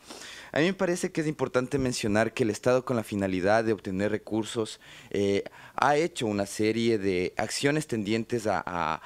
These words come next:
a promover la, eh, proyectos, eh, a gran escala.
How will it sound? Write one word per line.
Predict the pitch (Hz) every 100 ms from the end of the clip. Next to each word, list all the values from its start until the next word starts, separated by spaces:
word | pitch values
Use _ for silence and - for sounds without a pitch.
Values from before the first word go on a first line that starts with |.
| -
a | 110
promover | 117 113 101 139 123
la, | 104 52
eh, | 76 80 80 - - -
proyectos, | 107 104 107 - 120 113 -
eh, | 98
a | - 95
gran | 101 110
escala. | 101 - 131 143 80